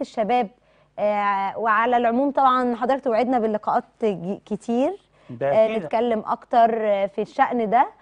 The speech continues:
Speaker 1: و-، آه، وكلامنا عن الشباب مش هيكون له نهاية طبعا، وربنا يوفق، آه، كل حد بيجتهد وبيسعى لإنه يكون أفضل،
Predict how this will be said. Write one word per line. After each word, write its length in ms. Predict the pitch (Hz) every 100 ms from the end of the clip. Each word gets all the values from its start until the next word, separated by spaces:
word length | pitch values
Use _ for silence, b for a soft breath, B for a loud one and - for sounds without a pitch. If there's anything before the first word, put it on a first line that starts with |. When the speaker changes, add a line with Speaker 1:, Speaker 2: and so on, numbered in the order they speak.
| b b -
Speaker 1:
و-، 120 | 220
آه، 840 | 214 214 208 - - 208 196 202
وكلامنا 500 | 208 208 233 262 269
عن 220 | 220 233
الشباب 500 | 247 - 220 233 233
مش 160 | 226 -
هيكون 300 | 214 247 262
له 80 | 254
نهاية 360 | 214 226 254
طبعا، 400 | 220 220 220 247 392 b b b b
وربنا 720 | 214 214 208 214 190 240 233
يوفق، 480 | 220 214 226 226 226 - -
آه، 140 | 208
كل 240 | 202 247 233
حد 220 | - 214
بيجتهد 600 | 214 208 - 240 247 294
وبيسعى 500 | 240 208 214 226 220
لإنه 180 | 170 208
يكون 220 | 214 240
أفضل، 380 | - 220 285 370